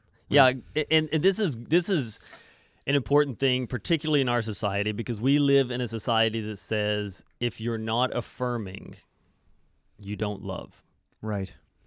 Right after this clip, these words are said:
Speaker 1: And in order for someone to move forward, they have to be affirmed, right?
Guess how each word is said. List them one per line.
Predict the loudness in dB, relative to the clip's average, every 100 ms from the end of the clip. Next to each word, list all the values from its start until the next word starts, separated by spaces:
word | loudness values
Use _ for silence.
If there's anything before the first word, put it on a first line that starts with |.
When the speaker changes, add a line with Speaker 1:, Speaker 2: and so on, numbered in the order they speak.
| _ _
Speaker 1:
And | 0 0
in | 0 2
order | 6 6 6 2
for | 0
someone | -2 0 0 0 -2
to | -2
move | 0 0 0
forward, | -2 -2 0 2 0 -4 -4
they | 0 0
have | -2 -4 -4 -4
to | -4
be | -2
affirmed, | -4 -4 -6 -6 -10 -18 -20 _ _ _ _ _ _ _ -6
right? | 0 0